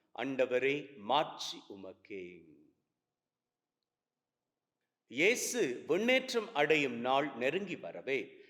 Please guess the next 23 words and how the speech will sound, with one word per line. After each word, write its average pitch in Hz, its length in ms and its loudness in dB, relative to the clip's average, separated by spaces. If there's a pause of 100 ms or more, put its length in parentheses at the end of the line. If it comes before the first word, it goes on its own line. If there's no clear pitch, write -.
(120)
எருசலேமை 170 760 2
நோக்கி 110 580 -6
செல்ல 123 380 -2
தீர்மானித்து, 135 1000 -4 (200)
தமக்கு 175 440 2
முன் 151 240 -4
தூதர்களை 131 760 -2
அனுப்பினார். 98 920 -12 (600)
அவருக்கு 254 560 4
இடம் 247 300 4
ஏற்பாடு 208 520 6
செய்வதற்காக 156 1040 2
அவர்கள் 139 460 0 (120)
சமாரியருடைய 147 1000 0
ஒரு 110 180 -10
ஊருக்கு 180 440 -8
போய் 107 260 -12 (120)
சேர்ந்தார்கள். 117 580 -8 (680)
அவர் 120 600 -4
எருசலேம் 185 600 2
செல்லும் 151 500 -2
நோக்கமாய் 151 600 0
இருந்ததால், 127 600 0